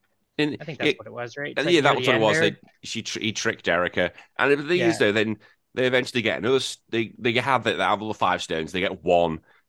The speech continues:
Speaker 1: and they go fight the Demon King, seal him away, but seal his soul, have to fight the body. And that's, <sighs> look, that's
Speaker 2: Yeah.
Speaker 1: pretty much it.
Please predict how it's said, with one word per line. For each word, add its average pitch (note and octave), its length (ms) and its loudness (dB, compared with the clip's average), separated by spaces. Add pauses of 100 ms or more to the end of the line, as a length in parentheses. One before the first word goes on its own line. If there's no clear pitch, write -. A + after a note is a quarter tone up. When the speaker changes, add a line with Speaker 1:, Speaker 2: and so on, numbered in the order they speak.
Speaker 1:
and F#2+ 360 -2
they G2+ 120 0
go A2 240 2
fight F2+ 440 -4 (200)
the E2 60 -10
Demon F#2 340 -2
King, F2+ 240 -4
seal D3 260 2
him G2+ 80 2
away, E2 380 0
but D2+ 160 -12
seal A#2+ 200 -4
his F2+ 120 -4
soul, D#2 320 0
have F2 180 -6
to - 100 -14
fight D#2 200 -4
the - 60 -10
body. D2 320 -6 (260)
And C3+ 240 0 (240)
that's, F#3 360 0 (180)
<sighs> - 180 -12
look, A2+ 200 -12
that's D3 220 2
Speaker 2:
Yeah. - 100 -12
Speaker 1:
pretty B2 340 2
much B2+ 300 -2
it. G2 260 0